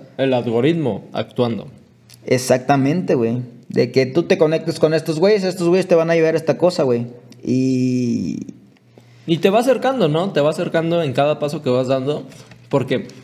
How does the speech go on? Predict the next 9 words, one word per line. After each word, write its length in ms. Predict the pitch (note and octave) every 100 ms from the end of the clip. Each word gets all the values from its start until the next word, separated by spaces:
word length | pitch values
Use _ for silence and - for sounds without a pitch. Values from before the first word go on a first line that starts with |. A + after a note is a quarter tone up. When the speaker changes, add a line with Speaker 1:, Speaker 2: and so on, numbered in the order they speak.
| - -
Speaker 1:
cada 280 | C#3+ E3+
video 360 | F3 C#3+ C3+ C#3+
al 120 | D3
que 60 | B2+
le 80 | A#2
das 300 | A#2+ C3 - -
play, 540 | - C3+ C#3+ F3+ G3 - - - - -
sea 380 | - - C3 C3+
de, 440 | B2+ A#2 G#2+ G2+